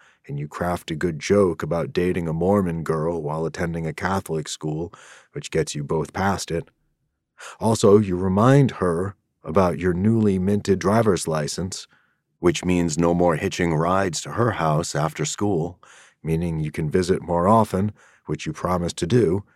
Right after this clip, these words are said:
and mean it at the time you utter it, not realizing the true freedom a license and the used Ford Mustang two your parents give you bestow.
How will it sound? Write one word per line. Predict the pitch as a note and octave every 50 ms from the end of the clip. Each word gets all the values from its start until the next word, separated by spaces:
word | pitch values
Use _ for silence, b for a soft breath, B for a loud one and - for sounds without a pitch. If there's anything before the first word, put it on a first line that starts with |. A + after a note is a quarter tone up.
| _ _ _ _ _ _ _ _ _ -
and | F#2 F2+ F2+ F2
mean | A#2 D#3+ E3 B2+
it | E2+ D2 D2+
at | D2+ C#2+
the | -
time | - - F2 E2 D#2+ D#2
you | D#2 D#2 D#2 F2+
utter | F#2+ F#2+ E2+ D#2+ D2+
it, | D2+ F2 F2 - _ _ _ _ _ _ _ _ _ _ _
not | - E2 D#2+ -
realizing | D2 E2+ F2 F2 E2+ F2 F2 E2+ E2 D#2+ - D#2+ D#2
the | D#2
true | D2+ - - F#2+ F2
freedom | - - F#2 F2+ F2 F2 F2
a | F2
license | D#2+ D#2+ E2+ F2 E2+ E2 - - E2 E2 E2 D#2+ - - - - _ _ _
and | - D#2 D#2
the | D#2+
used | D#2 D#2+ F2 F2+ F2 E2+ E2 D#2 -
Ford | - - - E2+ E2 E2 E2 D2
Mustang | D2+ E2 E2+ - - - F2 E2+ E2 E2 D#2+
two | D2+ - - F#2+ E2+ D#2+ D#2+
your | D#2+ D2 C#2+
parents | - - F#2 F#2 F#2 F2 D#2+ D#2 D2+ - - - -
give | - D#2 D#2 D#2 D2 D2+
you | D2+ D2 D2 D#2+ F#2+ G2 -
bestow. | D2 D2 - - - D#2+ D2+ D2 - F#2+